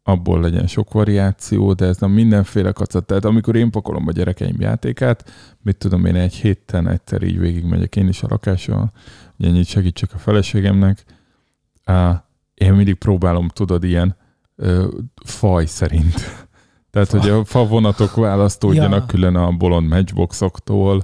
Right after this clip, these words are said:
Speaker 2: Aha.
Speaker 1: és akkor van az összes többi hülyeség.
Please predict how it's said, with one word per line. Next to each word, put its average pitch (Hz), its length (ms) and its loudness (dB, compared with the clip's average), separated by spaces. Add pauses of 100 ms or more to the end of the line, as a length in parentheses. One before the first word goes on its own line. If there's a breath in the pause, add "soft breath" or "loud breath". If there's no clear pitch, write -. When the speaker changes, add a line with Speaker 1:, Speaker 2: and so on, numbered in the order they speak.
(120)
Speaker 2:
Aha. 123 600 2
Speaker 1:
és 104 160 0
akkor 101 200 -2
van 98 140 4
az 92 160 2
összes 101 380 -2
többi 90 280 -2
hülyeség. 87 720 -2